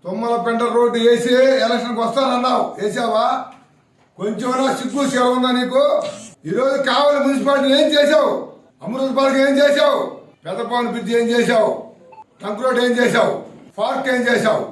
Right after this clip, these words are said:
నువ్వు దోసుకునే తప్పితే నీకు రెండు తెలుసా? ఆర్ఎండ్బి అధికారులకి కనపడలేదా? మీ రోడ్డు ఆక్రమణ కనపడలేదా? ఆర్ఎండ్బి అధికారులు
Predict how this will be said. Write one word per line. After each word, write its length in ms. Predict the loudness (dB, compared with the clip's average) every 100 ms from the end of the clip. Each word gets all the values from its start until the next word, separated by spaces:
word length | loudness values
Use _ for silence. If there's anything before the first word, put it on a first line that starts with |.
| -14 -18 -10
నువ్వు 200 | -8 -8 -2
దోసుకునే 540 | 0 2 2 0 0 0
తప్పితే 380 | 0 -2 0 2 2 0 -4 -6
నీకు 160 | -6 -4
రెండు 160 | -4 -2
తెలుసా? 300 | -2 -2 0 0 -2 -6 -12 -20 -20 -20 _ _ _ _ _
ఆర్ఎండ్బి 480 | -6 -2 0 0 2 2
అధికారులకి 600 | 2 4 4 2 0 0 0 -4
కనపడలేదా? 540 | -6 -4 -2 0 2 2 2 0
మీ 60 | 2
రోడ్డు 200 | 2 4 2
ఆక్రమణ 300 | 2 0 -2 -2
కనపడలేదా? 500 | -2 -2 0 0 -2 -4 -6 -16 _ -10
ఆర్ఎండ్బి 300 | -6 -4 -2
అధికారులు 340 | -2 0 0